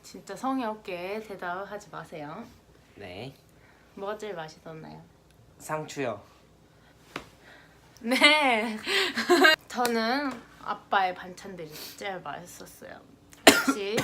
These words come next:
Speaker 1: <coughs> 어, 저는 아빠의 반찬들이 제일 맛있었습니다.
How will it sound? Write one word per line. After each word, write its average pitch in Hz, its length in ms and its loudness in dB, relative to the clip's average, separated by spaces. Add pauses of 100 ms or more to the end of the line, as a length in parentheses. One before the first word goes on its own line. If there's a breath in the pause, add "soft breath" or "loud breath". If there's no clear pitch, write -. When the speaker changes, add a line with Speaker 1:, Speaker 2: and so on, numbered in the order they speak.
(200)
Speaker 1:
<coughs> - 240 -20
어, - 100 -14 (580)
저는 196 240 -4
아빠의 175 680 -2
반찬들이 175 600 -8
제일 226 220 -2
맛있었습니다. - 760 -12